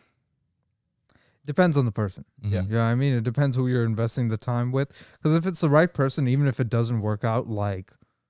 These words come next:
Speaker 1: there's still a lot you can learn about yourself and another person and how to love and all these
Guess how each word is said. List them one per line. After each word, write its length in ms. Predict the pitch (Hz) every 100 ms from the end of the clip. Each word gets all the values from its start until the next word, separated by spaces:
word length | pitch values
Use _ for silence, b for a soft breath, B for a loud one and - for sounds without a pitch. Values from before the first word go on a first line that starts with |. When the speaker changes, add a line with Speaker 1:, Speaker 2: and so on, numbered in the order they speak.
| _ _ _ _ _ _ _ _ _ _ 113
Speaker 1:
there's 220 | 117 117
still 200 | - 139
a 40 |
lot 260 | 117 117 123
you 100 | 117
can 180 | 110 107
learn 180 | 110 110
about 280 | 107 104 104
yourself 420 | 101 - 110 110
and 260 | 107 104
another 240 | 95 101 101
person 460 | - 104 104 101
and 240 | 101 101 98
how 160 | 104
to 60 | 104
love 340 | 101 101 98
and 280 | 110 113 113
all 180 | 107 104
these 320 | 104 104 95